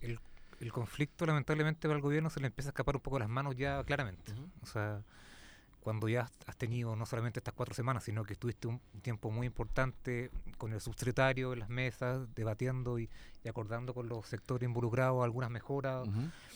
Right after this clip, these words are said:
Speaker 1: y eso no, no tuvo un buen término,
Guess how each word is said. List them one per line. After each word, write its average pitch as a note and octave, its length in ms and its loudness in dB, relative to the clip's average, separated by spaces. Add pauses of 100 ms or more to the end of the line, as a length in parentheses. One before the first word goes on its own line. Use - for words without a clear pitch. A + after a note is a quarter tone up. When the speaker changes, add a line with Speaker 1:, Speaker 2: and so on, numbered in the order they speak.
(260)
Speaker 1:
y A#2+ 120 2
eso C3+ 220 2
no, C3 500 2
no A#2 160 0
tuvo C#3 200 2
un C3 160 0
buen C3 180 2
término, F3 600 4